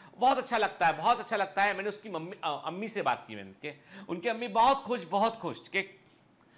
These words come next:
बोली, "हमारे पूरे गांव में, पूरे एरिया में कोई व्यक्ति डॉक्टर नहीं बना है यहाँ पे, कोई लड़की तो है ही नहीं इस एरिया में डॉक्टर के, मेरी बेटी बनने वाली है।" मैंने कहा उनसे,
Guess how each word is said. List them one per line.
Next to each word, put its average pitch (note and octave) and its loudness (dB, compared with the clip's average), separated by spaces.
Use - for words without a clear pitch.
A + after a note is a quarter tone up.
बोली, A3+ 0
"हमारे G#3+ 0
पूरे A#3 0
गांव F#3+ 2
में, A#3 0
पूरे A3 2
एरिया G3+ -2
में A3 -4
कोई G3+ -2
व्यक्ति G3 -6
डॉक्टर F3 0
नहीं F3 -6
बना E3+ -2
है E3+ 0
यहाँ D#3+ -2
पे, F#3+ -2
कोई F#3+ -4
लड़की D3+ -8
तो G3 -6
है D3+ -6
ही G3 -6
नहीं G#3+ -6
इस D#3+ -8
एरिया D#3 -6
में C#3 -12
डॉक्टर - -12
के, - -18
मेरी D#3 -4
बेटी D3+ -8
बनने B2+ -8
वाली G2 -8
है।" F2 -20
मैंने C#3 -14
कहा D#3+ -6
उनसे, B2+ -16